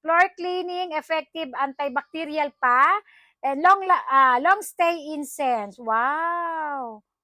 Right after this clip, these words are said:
Shine Pro. O, ayan, o. Shine Pro. Ewan ko lang kung di mag-shine ang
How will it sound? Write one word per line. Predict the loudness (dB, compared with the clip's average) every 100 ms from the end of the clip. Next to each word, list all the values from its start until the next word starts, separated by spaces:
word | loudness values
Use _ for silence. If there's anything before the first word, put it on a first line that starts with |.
| _ _ _
Shine | -2 -2 -2 -6 -12
Pro. | -4 -4 -4 -8 _ _
O, | -16 -12
ayan, | -10 -12 -14
o. | _ _ _ _ _
Shine | _ -10 -8 -6 -10 -14
Pro. | -10 -8 -6 -6 -6
Ewan | -8
ko | -8
lang | -8 -8
kung | -10
di |
mag-shine | -10 -12 -12 -14
ang | -14